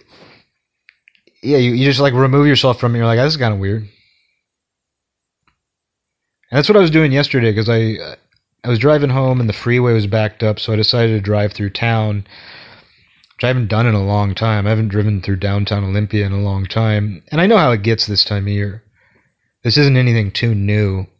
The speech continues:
Uh, but I was driving past the Capitol building, 'cause it's the state capitol, and the street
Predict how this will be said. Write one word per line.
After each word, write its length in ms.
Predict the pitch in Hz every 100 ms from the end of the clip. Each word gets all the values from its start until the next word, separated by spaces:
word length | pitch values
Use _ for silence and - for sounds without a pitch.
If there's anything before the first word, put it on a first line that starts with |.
| _ _ _ _ _ _ _ _ _ _ _
Uh, 180 | 110 113
but 140 | 117
I 60 | 127
was 100 | 127
driving 340 | 151 160 143
past 280 | 127 131 -
the 60 | -
Capitol 460 | - 120 117 113
building, 460 | 92 101 92 98 92
'cause 120 | 98
it's 100 | 95
the 80 | 110
state 340 | - 113 104
capitol, 560 | - 104 101 104 101 95 - - - - - -
and 120 | - 127
the 40 |
street 540 | 127 - 170 170 170